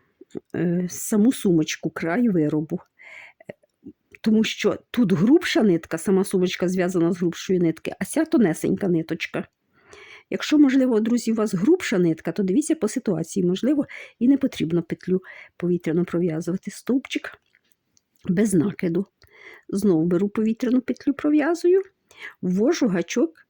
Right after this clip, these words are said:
під слідуючу перетинку. Дістаю робочу нитку і пров'язую стовпчик без накиду.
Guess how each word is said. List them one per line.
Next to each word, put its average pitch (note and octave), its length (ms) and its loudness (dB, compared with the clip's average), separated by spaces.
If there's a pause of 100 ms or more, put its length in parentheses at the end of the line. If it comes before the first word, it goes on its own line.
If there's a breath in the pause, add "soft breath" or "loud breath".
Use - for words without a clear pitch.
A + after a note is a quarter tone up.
(120)
під - 140 -6
слідуючу E3+ 680 0
перетинку. F3+ 800 -4 (840 soft breath)
Дістаю A3+ 420 0
робочу D#3+ 440 -2
нитку F#3+ 520 0 (760 soft breath)
і G#3 100 -2
пров'язую F#3+ 840 0 (1120 soft breath)
стовпчик A3+ 600 -6
без A3 280 -2
накиду. F3 540 -4